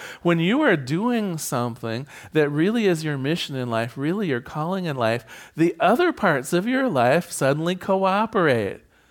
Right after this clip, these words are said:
Do you know what I mean? It's like the kids are quiet when you're doing that thing 'cause they can sense it energizes you. They can feel the importance of it.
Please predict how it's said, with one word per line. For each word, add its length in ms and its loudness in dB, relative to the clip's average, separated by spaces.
Do 80 -2
you 60 2
know 80 4
what 100 6
I 60 2
mean? 220 4
It's 160 2
like 200 2
the 80 2
kids 400 0
are 80 4
quiet 540 4
when 160 2
you're 120 2
doing 340 0
that 260 2
thing 360 0
'cause 220 2
they 160 4
can 280 0
sense 600 2
it 140 0
energizes 1000 0
you. 220 -4
They 140 4
can 240 -2
feel 480 0
the 140 -2
importance 680 -4
of 220 -6
it. 220 -10